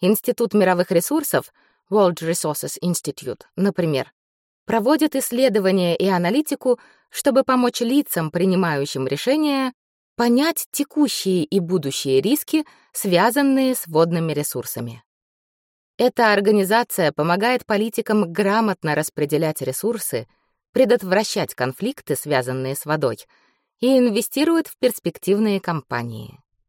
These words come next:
Решение проблемы дефицита воды, как отмечает институт, приводит к улучшению экономики стран, ведь доступ к безопасной воде повышает качество жизни населения, возвращает людям время,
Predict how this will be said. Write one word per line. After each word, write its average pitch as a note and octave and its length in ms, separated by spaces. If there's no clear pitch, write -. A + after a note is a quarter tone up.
Решение A#3 680
проблемы F#3+ 500
дефицита F3 500
воды, D3+ 320
как - 220
отмечает C3+ 580
институт, - 560
приводит C#4 500
к - 80
улучшению B3+ 680
экономики G3+ 540
стран, B2+ 420
ведь F3+ 340
доступ F3+ 500
к D#3 120
безопасной E3 600
воде C#3+ 420
повышает C4+ 600
качество A3+ 720
жизни F3+ 420
населения, C3 720
возвращает G3+ 800
людям E3+ 380
время, D#3+ 460